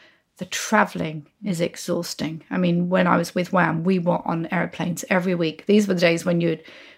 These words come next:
there wasn't the availability of great food anywhere. And I remember we were fed badly. You were tired.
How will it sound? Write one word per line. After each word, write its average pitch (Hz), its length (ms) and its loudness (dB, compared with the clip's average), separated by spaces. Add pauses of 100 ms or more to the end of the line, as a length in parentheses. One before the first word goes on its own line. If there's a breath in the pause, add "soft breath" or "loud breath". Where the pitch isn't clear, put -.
(140 loud breath)
there 208 100 6
wasn't 240 400 6
the 190 80 6
availability 185 680 4
of 170 200 -2
great 180 240 6
food 185 280 6
anywhere. - 540 0 (680)
And 180 140 2
I 170 60 2
remember 180 320 0
we 175 160 -2
were 170 160 4
fed 220 400 2
badly. 190 600 4 (280 loud breath)
You 220 160 2
were 214 80 6
tired. 196 760 4